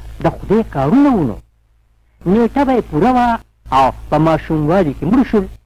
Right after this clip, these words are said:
او دې ځل چې ډیرانې د مور په نس شو، نو هغې په شاپی ببو پسې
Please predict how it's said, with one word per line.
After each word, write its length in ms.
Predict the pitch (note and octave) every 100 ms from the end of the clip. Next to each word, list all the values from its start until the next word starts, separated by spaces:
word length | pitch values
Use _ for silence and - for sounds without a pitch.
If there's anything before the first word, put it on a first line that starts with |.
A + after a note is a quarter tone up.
| _ _ _ _ _ _ -
او 160 | F#3+ F3+
دې 260 | C3+ A3+ C#4+
ځل 160 | C4+ B3
چې 120 | G#3+
ډیرانې 680 | C#3+ C#3 D3 C3+ B2+ C3+ G3+ A#2+ D3+ - _
د 120 | C3 F3
مور 340 | C#3 G3+ A#3+ G#3
په 100 | D#3
نس 280 | A#2+ A2+ F3+ -
شو، 240 | - C#4 C#4+ - -
نو 180 | C#3 E3 D#3+ -
هغې 420 | B2+ D3+ D#3+ C4
په 160 | B3+ F3
شاپی 520 | - C3+ B2+ - G#3+
ببو 280 | G#3 D#3 D3
پسې 220 | C3+ B2+